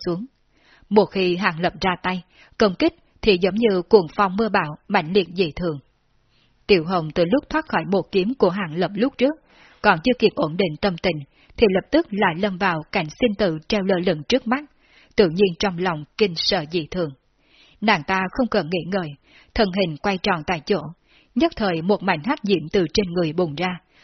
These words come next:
trực tiếp đón đỡ ngũ sắc quang diệm. Sau đó nàng há miệng, phun ra một mảnh ô quang, đón đỡ hạ quang đang cuồn tới. Về phần hơn mười đạo kiếm quang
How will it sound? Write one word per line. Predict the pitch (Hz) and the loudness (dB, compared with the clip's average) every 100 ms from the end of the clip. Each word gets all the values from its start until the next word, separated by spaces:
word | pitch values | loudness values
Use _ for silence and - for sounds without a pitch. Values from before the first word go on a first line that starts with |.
| _ | _
trực | - 185 - | 2 2 2
tiếp | 269 - _ _ | -2 -2 _ _
đón | 185 180 233 | -4 0 2
đỡ | 185 156 | 0 2
ngũ | 196 143 | 0 0
sắc | - 190 - | -4 -8 -4
quang | 196 175 | -6 -2
diệm. | 190 147 - _ _ _ _ | -4 -4 -14 _ _ _ _
Sau | - 214 170 | -2 0 2
đó | 175 | 0
nàng | 233 208 | 0 -2
há | 147 175 214 | -2 -6 0
miệng, | 214 147 - _ _ | -2 -2 -12 _ _
phun | - 190 | 0 2
ra | 196 185 180 | 0 -2 0
một | 202 | 0
mảnh | 180 180 156 | 0 -2 0
ô | 196 | -2
quang, | 170 190 185 175 _ | 0 -4 -6 -8 _
đón | 190 185 240 | -4 -2 2
đỡ | 226 | 0
hạ | 175 190 147 | 0 -4 -4
quang | 190 180 175 | -6 -6 -2
đang | 190 170 | -4 0
cuồn | 185 143 | -2 -2
tới. | 170 165 262 - _ _ _ _ _ | -4 -4 -6 -12 _ _ _ _ _
Về | 196 202 | 0 0
phần | - 196 | 2 0
hơn | 156 202 180 | 0 -2 0
mười | 196 180 | 0 0
đạo | 180 160 - | 0 -4 -2
kiếm | 190 208 | -4 -2
quang | 208 | -4